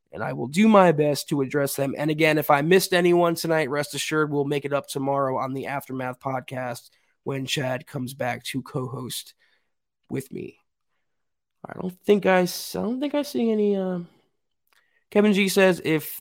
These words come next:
the J J Watt jump on the line was legal, why don't all teams do that and try to get the offensive line as false start? The interception was B S." Yeah, I mean, it's just one of the things where it's the referee saw it or didn't see it, and it's just, it happens to bang, bang type of thing, and it, uh,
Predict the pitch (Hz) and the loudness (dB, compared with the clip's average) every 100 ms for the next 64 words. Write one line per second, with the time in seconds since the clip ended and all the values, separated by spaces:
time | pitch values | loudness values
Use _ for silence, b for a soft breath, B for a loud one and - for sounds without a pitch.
0 | - 147 160 175 180 170 160 151 147 151 | -10 0 4 6 6 6 4 4 2 2
1 | 147 135 147 139 139 139 131 143 143 139 | 2 0 0 0 0 -2 -2 -2 0 0
2 | 139 139 131 - 139 135 139 139 135 131 | 2 0 -2 -2 -2 -2 -6 -4 -4 -6
3 | - _ 139 135 143 131 131 135 135 135 | -10 _ -12 -6 -6 -6 -8 -6 -6 -6
4 | 131 123 127 120 - 120 - 127 127 123 | -6 -4 -4 -4 -4 -2 -2 -4 -4 -6
5 | 127 135 123 127 123 135 131 131 147 180 | -6 -8 -10 -12 -10 -10 -10 -6 0 2
6 | 185 190 185 196 190 - 180 180 156 151 | 4 4 2 -2 -6 0 0 0 0 0
7 | 151 135 131 135 135 B B B B B | 0 -2 -4 -4 -8 B B B B B
8 | B _ - 143 - - 151 160 156 165 | B _ -16 -10 -10 -2 2 2 4 2
9 | 160 160 156 156 151 156 151 - 156 147 | 4 6 8 8 4 0 -2 0 2 2
10 | 135 143 135 151 143 139 139 143 - 139 | 0 -4 -4 -2 -2 -2 -6 -6 -10 -6
11 | 143 151 147 143 143 139 131 127 127 127 | -2 -2 -2 -2 -2 -4 -4 -6 -6 -6
12 | 113 110 107 | -8 -10 -12